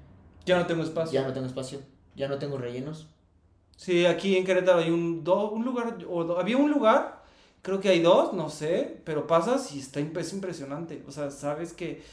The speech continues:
Speaker 1: que el, ese relleno no es suficiente, o sea, v-, vas viendo cómo las capas van, van aumentando y los, el tamaño de cómo era,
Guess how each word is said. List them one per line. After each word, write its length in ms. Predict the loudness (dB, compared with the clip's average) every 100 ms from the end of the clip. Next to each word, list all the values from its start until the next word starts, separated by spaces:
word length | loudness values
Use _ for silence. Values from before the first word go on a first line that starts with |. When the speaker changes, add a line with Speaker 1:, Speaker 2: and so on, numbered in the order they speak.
| -20 -20 _
Speaker 1:
que 320 | -4 0 0
el, 140 | -2 -8
ese 200 | -4 -4
relleno 1000 | -2 0 0 0 4 4 4 2 -2 -8 -16 _
no 140 | 2 4
es 100 | 4
suficiente, 520 | -2 0 2 2 2
o 60 |
sea, 140 | 0 -2
v-, 240 | -2 -8 2
vas 200 | 4 6
viendo 240 | 4 -4 -4
cómo 260 | 0 2
las 260 | 2 0 -2
capas 380 | -4 -2 -2 -4
van, 200 | -6 -8 -14 -20 _ -20
van 340 | 2 6 8
aumentando 720 | 6 2 -2 -2 -4 -2 0
y 40 | 0
los, 240 | -2 -4
el 140 | -6 -2
tamaño 480 | 0 2 2 0
de 140 | 0 -4
cómo 320 | -6 -6 -4
era, 420 | 0 0 -2 -6